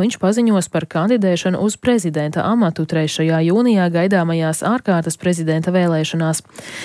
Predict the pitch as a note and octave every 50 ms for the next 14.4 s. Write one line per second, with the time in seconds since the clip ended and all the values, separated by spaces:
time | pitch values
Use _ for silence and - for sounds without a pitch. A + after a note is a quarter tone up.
0 | - - - - A#3+ - D#4+ E4 E4 D4 - - G#3+ A#3 C4+ C#4+ C#4+ A#3 G3+ F#3
1 | G#3+ G#3+ G3 E3+ E3+ B3 - - - - G3+ F3+ E3+ E3+ E3 - - E3 E3 E3
2 | - E3 E3 - - B3 C4 C4+ - A#3+ - - A#3 A#3 A#3 G#3+ F#3+ F3 E3+ D#3+
3 | D#3+ D#3+ E3 D#3+ E3 E3 D#3+ D#3+ - E3 E3 E3 E3 D#3+ - - - F#3 F#3 F3+
4 | F3+ E3 D#3+ E3 E3 F3+ D3 F3+ F3+ E3 - - - - G3+ G3+ - - G3 E3
5 | E3 E3+ E3+ E3 D#3+ D#3+ E3+ E3+ E3+ E3+ F3 - E3 F3 F3+ F3+ F3+ F3 F3 -
6 | - B3+ C#4+ - - A3 F3 E3 E3 E3+ D#3+ E3 D#3+ D3 - F#3 G#3+ - D4+ C4+
7 | A#3 A#3+ A#3+ B3+ A#3+ G#3 F#3 F#3+ F#3 E3+ - D3+ - G3+ - G3 E3+ D#3 D3+ D3+
8 | - F3 A3 - - - G#3+ F#3 F3 D#3+ E3+ E3+ E3 D#3+ E3 - - - E3 E3
9 | E3 E3 - B3 C4 A#3 - F#3 A3 A#3 F#3+ E3+ E3+ - G#3+ G#3 G3+ - - F#3+
10 | F3+ E3 D#3 - D#3+ E3+ - - F#3 E3+ E3 E3 E3+ D#3+ D#3+ D#3+ F3+ E3 D#3+ -
11 | F3+ E3 D3+ D#3 - - - D3+ D3+ D#3 D#3+ E3 D#3+ D#3 E3+ D#3+ - - - -
12 | - - - - - - G3 B3 D4+ D4 B3+ F3 D#3+ - - - E3+ D#3+ D#3 D#3+
13 | - D#3+ D#3+ D#3+ E3 A#3+ C#4 - - - D#3+ D3+ D#3 - - - - E3+ - F#3+
14 | F3 E3 E3 D#3 D3+ D3 C#3+ -